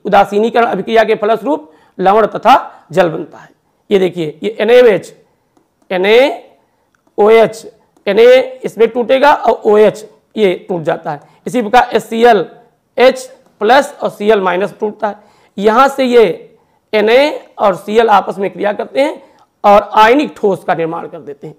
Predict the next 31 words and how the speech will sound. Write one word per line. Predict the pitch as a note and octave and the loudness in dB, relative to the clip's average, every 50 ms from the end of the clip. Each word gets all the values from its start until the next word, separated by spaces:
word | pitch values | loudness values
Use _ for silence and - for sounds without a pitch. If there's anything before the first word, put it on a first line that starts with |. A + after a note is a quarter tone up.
| _ _ _ _ _ _ - | _ _ _ _ _ _ 0
यह | A3 B3 A#3+ | 2 2 2
आयनिक | - - G#3+ G#3 G#3+ A#3+ B3+ - - - | 4 2 2 0 0 0 -2 -6 -8 -8
ठोस | G3 G3 G3 F#3+ A#3 | -6 -6 -6 -4 -6
ही | B3 | -6
लवण | G#3 F3+ D#3+ E3+ F3 | -4 -4 -4 -4 -6
कहलाता | - - D#3+ D3 A2 - _ _ - | -8 -10 -16 -16 -18 -20 _ _ -20
है। | D3+ _ _ _ _ _ _ | -20 _ _ _ _ _ _
तो | _ _ | _ _
क्या | - F#3 | -8 -8
परिभाषा | F#3 - F#3+ F3 F#3+ F#3+ F#3+ A3 | -4 -4 -2 0 0 0 2 2
हुई? | A3 A3 B3 C#4+ D4+ G#4+ - - - - _ _ _ _ _ _ _ _ _ _ _ - | 0 2 2 2 0 -2 -2 -6 -20 -20 _ _ _ _ _ _ _ _ _ _ _ 0
अम्ल | F#3+ G#3+ A3+ B3+ C4+ C#4 D4 D#4+ D#4+ - - - _ _ _ _ _ - | 2 2 2 2 2 2 2 2 2 0 -6 -20 _ _ _ _ _ 0
और | G3 G#3 A3+ A#3+ G#3 G3 | 2 4 4 4 2 0
क्षार | - - E3 E3+ F3+ G3+ A3 A3 A3 | -8 -4 0 2 4 4 4 4 2
के | A3+ B3 C4 C4+ - - | 0 0 0 0 0 -2
उदासीनीकरण | A#3 G3+ E3+ G#3 G3+ G3 G3+ - F#3+ G#3+ A#3 B3 A3+ - G#3+ G3 G#3 G#3 G3+ | -6 -2 2 2 2 2 0 -2 -6 -4 -4 -4 -2 -2 -2 -2 -2 -4 -4
से | G3+ - B3+ B3+ | -2 -4 -4 -4
जो | F#3+ F3 A3+ - - | 0 0 -2 -2 0
आयनिक | A3 G3 F#3+ G#3 B3 C4 - - | 0 0 0 0 -2 -4 -6 -4
ठोस | - G#3 G3+ G3+ - | -2 -2 -2 -2 -4
प्राप्त | - G3 F#3+ G3+ G3 - - | -4 -2 -2 -2 -2 -4 -8
होता | G3 G3 - - G#3+ | -8 -8 -4 -2 0
है | G#3 A3+ C4+ D4 D4 - - - _ _ - | 2 2 2 0 0 -4 -14 -20 _ _ -16
उसे | F3+ E3 - F#3+ F3+ | -16 -10 -6 -6 -6
हम | F3 G#3+ C4+ D#4+ - - _ _ _ _ - F3 | -4 -4 -4 -6 -6 -12 _ _ _ _ -14 -10
लवण | D#3+ D#3 D#3 D#3+ F#3 A3+ C4 D4 D4+ - - _ _ _ - - | -6 -4 -4 -2 0 2 2 2 0 -2 -10 _ _ _ -8 -8
या | D#3 | -8
साल्ट्स | - - - E3+ F3 F3 - D4+ - - - - _ _ _ - | -8 -6 -4 0 2 2 2 2 -2 -8 -18 -20 _ _ _ -6
कहते | E3+ D#3 - - G3+ | -6 -6 -4 -6 -8
हैं। | E3+ D3+ C#3+ C#3 _ _ _ _ _ _ _ _ _ _ _ _ _ - | -6 -6 -8 -12 _ _ _ _ _ _ _ _ _ _ _ _ _ -6
ये | C4 C#4+ | -6 -4